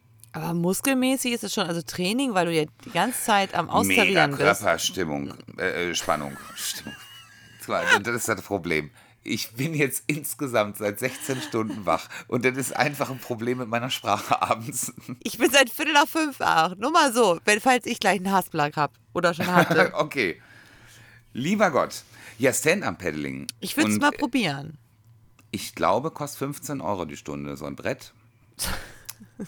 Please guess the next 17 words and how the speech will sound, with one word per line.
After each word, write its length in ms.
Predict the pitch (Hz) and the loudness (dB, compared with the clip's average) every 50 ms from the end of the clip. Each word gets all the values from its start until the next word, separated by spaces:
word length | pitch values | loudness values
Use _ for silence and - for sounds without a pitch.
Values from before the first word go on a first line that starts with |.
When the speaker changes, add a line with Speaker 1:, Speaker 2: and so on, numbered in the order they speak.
| - - | -10 -10
Speaker 1:
So 80 | 196 | -12
ein 60 | - - - - | -12 -12 -14 -20
Brett. 420 | - - - - - - - - - _ _ _ _ _ _ _ _ _ _ _ _ | -16 -12 -12 -12 -10 -12 -12 -12 -14 _ _ _ _ _ _ _ _ _ _ _ _
Speaker 2:
Wie, 640 | - 107 101 87 82 90 82 82 92 98 87 - - | -14 -12 -12 -12 -12 -14 -12 -10 -8 -8 -8 -6 -4
wie 80 | 113 | -4
nennt 160 | 120 165 185 - | -4 -4 -4 -6
man 120 | - 82 | -4 -4
das 120 | 78 73 - | -4 -4 -4
denn, 140 | 85 80 78 | -4 -6 -6
Brett? 320 | 113 127 156 165 - - - | -6 -6 -6 -6 -8 -8 -6
Speaker 1:
Nee, 100 | 339 349 | -4 -2
das 180 | 339 320 - | -2 -2 -4
ist, 360 | - - 277 254 254 240 233 247 | -4 -6 -4 -2 -2 -2 0 0
ja, 200 | 254 254 269 240 | 0 2 2 0
so 100 | 233 233 | -2 -4
ein 160 | 233 226 - - - - - _ _ _ _ _ - | -6 -6 -10 -14 -20 -20 -20 _ _ _ _ _ -12
Speaker 2:
Surfbrett. 600 | - - - 233 226 - - - 76 73 - - | -6 0 0 0 0 0 -2 -2 -2 -2 -2 -6